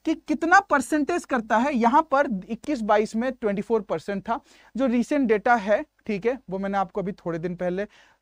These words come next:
कल परसों कौन से क्लास में बताया था मैंने मिल्क के बारे में? कल करंट अफेयर्स में बताया था शायद, ठीक है ना, कि मिल्क का जो है यहाँ पर डेटा, रैंक जो है अभी भी यहाँ पर, अ, फर्स्ट रैंक पे है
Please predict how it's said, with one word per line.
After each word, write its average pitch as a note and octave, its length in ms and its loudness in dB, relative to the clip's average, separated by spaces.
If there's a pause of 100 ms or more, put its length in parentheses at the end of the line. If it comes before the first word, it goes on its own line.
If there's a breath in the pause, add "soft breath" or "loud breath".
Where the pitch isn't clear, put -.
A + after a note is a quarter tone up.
(100)
कल B3 120 0
परसों B3+ 280 -4
कौन B3 160 -2
से C4+ 100 -4
क्लास A#3 220 0
में A3+ 80 -2
बताया G3 220 -2
था B3+ 80 -4
मैंने F#4 160 -8
मिल्क B3+ 200 -2
के B3 100 -4
बारे G#3 220 2
में? D#3+ 120 -4
कल - 260 -4
करंट B3 280 -2
अफेयर्स A#3 240 -2
में A3+ 80 -2
बताया C#3 240 -4
था B2+ 100 -12
शायद, B2 240 -14 (140)
ठीक E3+ 120 -4
है G#3+ 60 -4
ना, F#3+ 120 -6 (280 soft breath)
कि A3 60 -2
मिल्क G3+ 280 0
का G#3+ 140 2
जो F#3 140 0
है B3+ 200 -4 (100)
यहाँ E3+ 180 -2
पर A3+ 180 2 (200)
डेटा, D#3 400 2
रैंक E3 440 4
जो D#3 120 -6
है G3 100 -6
अभी D#3+ 260 -4
भी G3+ 160 -6
यहाँ C#3+ 300 -8
पर, B3+ 100 -6 (380 soft breath)
अ, C3 100 -6
फर्स्ट D#3 420 -4
रैंक A#2+ 260 -6
पे G3 80 -10
है D3 180 -12